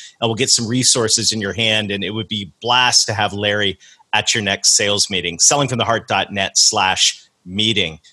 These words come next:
Speaking of resources, speaking of being creative, and speaking about just being a, a light in this challenging time,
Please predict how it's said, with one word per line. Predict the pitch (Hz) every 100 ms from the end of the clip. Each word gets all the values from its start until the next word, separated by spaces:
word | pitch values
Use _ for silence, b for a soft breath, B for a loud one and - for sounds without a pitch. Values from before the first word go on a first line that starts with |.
| b b -
Speaking | - - 160 160 180 160
of | 135 98 101
resources, | 139 156 - 170 160 - 165 151 -
speaking | - 151 147 156
of | 131 104
being | 131 123
creative, | - - 131 127 147 151 147 139
and | - 117
speaking | - - 135 - 127
about | 113 120 110 110 -
just | 135 -
being | 160 165 139 120
a, | 113 110 107
a | 117
light | 110 104 107 135 131 - - B B B _
in | 131 123
this | 120 110
challenging | - 139 123 131 117 110 101
time, | - 117 110